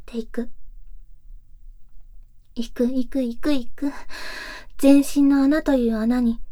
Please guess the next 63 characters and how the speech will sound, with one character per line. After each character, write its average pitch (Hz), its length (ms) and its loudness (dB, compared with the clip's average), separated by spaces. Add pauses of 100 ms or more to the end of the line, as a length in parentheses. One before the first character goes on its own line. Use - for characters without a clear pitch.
触 - 320 0
手 302 160 2
お 302 100 8
ち 339 200 -2
ん 311 40 4
ち - 180 -4
ん 233 60 4
の 226 80 0
精 277 260 -2
液 262 280 -6
が 214 120 -8
ド 302 120 0
ク 302 140 0
ド 277 100 2
ク - 140 -8
と 226 80 -4
注 - 300 -6
が 254 120 -6
れ 254 140 -8
る。 - 80 -12 (800)
注 302 320 6
が 311 100 4
れ 311 160 2
続 311 260 -6
け 330 140 0
る。 240 160 0 (760)
行 269 160 6
く、 302 200 0
行 302 160 2
く、 339 160 2
行 311 160 0
く、 339 100 4
行 320 140 0
く。 - 220 -2 (500)
絶 - 260 6
頂 381 180 6
す 392 220 4
る。 392 80 4 (1400)
白 247 220 0
濁 285 260 2
し - 80 -6
た 269 140 -2
液 254 240 -4
体 262 180 0
に 247 140 2
溺 247 180 2
れ 262 120 2
な 262 140 0
が 247 120 -4
ら、 254 160 -4 (560)
ビ 294 140 4
ク 330 180 6
ビ 269 140 4
ク - 120 -6
と 214 140 -6
体 226 400 4
を 240 80 4
震 240 220 2
わ 247 100 2
せ 247 140 -4
続 233 260 -6
け 240 140 -4
る。 - 80 -6